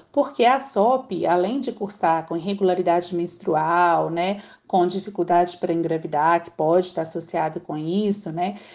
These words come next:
ela também aumenta o risco de doenças metabólicas. Então, ela aumenta o risco de doenças cardiovasculares, ela aumenta o risco de resistência à insulina, intolerância à glicose, diabetes.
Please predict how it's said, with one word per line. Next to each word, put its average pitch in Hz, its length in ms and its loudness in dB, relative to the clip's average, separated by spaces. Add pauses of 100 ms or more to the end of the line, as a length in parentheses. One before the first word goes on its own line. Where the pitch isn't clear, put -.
(100)
ela 196 160 4
também 233 360 0
aumenta 240 500 0
o 262 60 -2
risco 190 440 -4
de 220 140 -6
doenças 214 760 -2
metabólicas. 208 840 0
Então, 180 260 -2
ela 185 120 0
aumenta 208 340 -2
o 202 40 -2
risco 190 300 -2
de 180 180 -6
doenças 165 380 0
cardiovasculares, 170 1160 -2 (200)
ela 202 200 2
aumenta 202 340 2
o 170 40 -4
risco 170 300 -2
de 170 120 -4
resistência 160 560 -6
à - 20 -2
insulina, 170 560 -2
intolerância 160 680 0
à 156 40 -2
glicose, 160 720 0
diabetes. 165 920 2